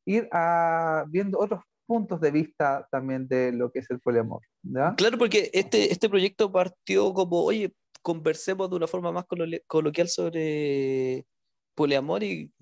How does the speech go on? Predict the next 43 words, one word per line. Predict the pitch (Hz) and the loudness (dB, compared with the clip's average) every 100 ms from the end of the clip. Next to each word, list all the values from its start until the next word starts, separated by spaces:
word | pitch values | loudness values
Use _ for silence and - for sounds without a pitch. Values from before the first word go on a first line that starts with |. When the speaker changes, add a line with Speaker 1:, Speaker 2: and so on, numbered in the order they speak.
| _ - | _ -4
Speaker 2:
démosle". | 147 143 131 147 156 | -2 0 2 2 0
Y | |
entonces | 135 151 - | -2 -6 -4
tampoco | 156 147 156 170 | -4 -2 -2 -2
no | 165 | -2
lo | 170 | -2
pensamos | 165 160 165 160 | -4 -4 -4 -4
mucho, | 160 175 | -6 -4
así | 160 170 | -4 -2
que | 160 | -2
si | 151 | -2
nos | 143 | -2
van | 151 | -2
dando | 151 160 160 | -2 -2 -4
un | |
feedback | 156 - 156 160 | -6 -10 -4 -2
que, | 165 147 139 | -2 -4 -4
que | 147 | -4
quieren | 147 143 | -4 -2
que | 131 | -2
hablemos, | 117 127 151 156 147 139 | -2 -2 0 0 0 -4
qué | 139 | -6
cosas | 143 147 | -10 -8
no | 143 143 | -8 -4
le | 135 | 0
agradan, | 120 135 156 151 143 147 | 2 2 2 2 0 -2
entonces | - 156 165 | -6 -6 -6
así | 165 | -4
también | 165 160 160 170 | -2 0 0 0
nos | 165 165 | -2 0
vamos | 156 170 165 | -4 -2 -4
nosotros | 160 160 - 165 160 156 - _ _ _ _ | -4 -8 -6 -2 2 2 0 _ _ _ _
viendo | - - 165 175 170 | -18 -4 -2 0 0
para | 165 | 0
dónde | 175 170 | 0 0
apunta | 160 190 190 | 0 -2 -2
y | 196 | -4
la | 170 | -2
idea | 170 | -4
es | - | -6
que | |
este | 180 170 | -8 -4
proyecto | 160 170 - 165 151 | -2 -4 -4 -4 -4